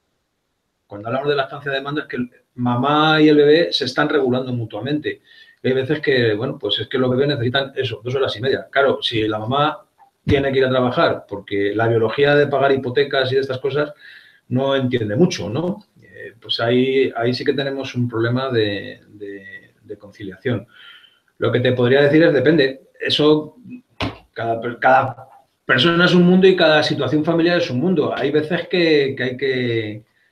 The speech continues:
Yo te estoy exponiendo una cosa que puede ser idílica, pero, pero hay veces que a lo mejor dices, "Pues es que hay que cambiar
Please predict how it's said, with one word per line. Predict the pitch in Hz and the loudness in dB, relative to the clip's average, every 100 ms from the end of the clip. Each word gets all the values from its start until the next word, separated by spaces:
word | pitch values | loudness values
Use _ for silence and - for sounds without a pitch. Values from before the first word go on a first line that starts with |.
| - | -8
Yo | 131 | -2
te | |
estoy | 151 160 156 - _ _ | 2 2 2 -4 _ _
exponiendo | - - 143 160 | -6 -2 0 2
una | 151 143 | 2 2
cosa | - 135 | 0 0
que | 120 | -2
puede | 120 143 151 | 0 2 4
ser | 151 | 2
idílica, | 147 170 170 170 180 180 - | 4 4 4 4 2 0 -4
pero, | 127 113 110 107 104 104 - - | 0 0 0 0 -2 -4 -14 -20
pero | - 107 104 101 - | -12 -8 -6 -6 -6
hay | 117 | -4
veces | 123 123 | -2 -4
que | 127 | -4
a | 131 | -2
lo | |
mejor | 113 - 131 | -2 -2 -2
dices, | 127 117 - | -2 -4 -10
"Pues | 104 | -10
es | 123 | -4
que | 147 | -2
hay | |
que | 147 | 0
cambiar | 127 117 113 104 - | 0 0 0 0 -4